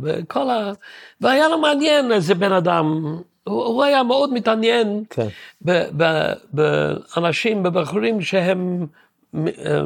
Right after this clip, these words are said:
Speaker 1: מעניינים.
Speaker 2: מהמם.
Speaker 1: You know, כנראה הייתי, אה, קצת, אה, מעניין. ופתאום, אני מסתכל עליו, אני רואה שהוא קצת, הוא קצת, אה, קצת, אה, עוד הפעם המילה בדיכאון, אמרתי לו, "מה קורה?" הוא אמר,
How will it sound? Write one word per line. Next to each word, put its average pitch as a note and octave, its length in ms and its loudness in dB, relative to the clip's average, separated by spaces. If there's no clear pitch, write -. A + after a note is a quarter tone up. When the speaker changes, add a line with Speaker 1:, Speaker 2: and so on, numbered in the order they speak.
Speaker 1:
מעניינים. D#3+ 640 0
Speaker 2:
מהמם. C#3+ 240 -2
Speaker 1:
You - 40 -8
know, - 40 -8
כנראה G#3+ 420 0
הייתי, F#3 520 -2
אה, E3 280 -4
קצת, - 420 -8
אה, D3+ 120 -6
מעניין. D3+ 440 -4
ופתאום, G#3+ 1040 0
אני G#3+ 100 4
מסתכל G3+ 300 0
עליו, A#3+ 400 4
אני F#3+ 180 2
רואה A3+ 220 4
שהוא F#3+ 240 0
קצת, - 200 -2
הוא F#3 100 -4
קצת, G#3 460 -2
אה, E3+ 380 4
קצת, D#3+ 580 -2
אה, C#3 520 0
עוד D#3+ 200 2
הפעם D3 300 2
המילה C3+ 380 2
בדיכאון, C3 680 -2
אמרתי D3 300 -2
לו, D3 100 0
"מה D#3 120 0
קורה?" C#3 320 -2
הוא C#3+ 160 -2
אמר, D3+ 240 -4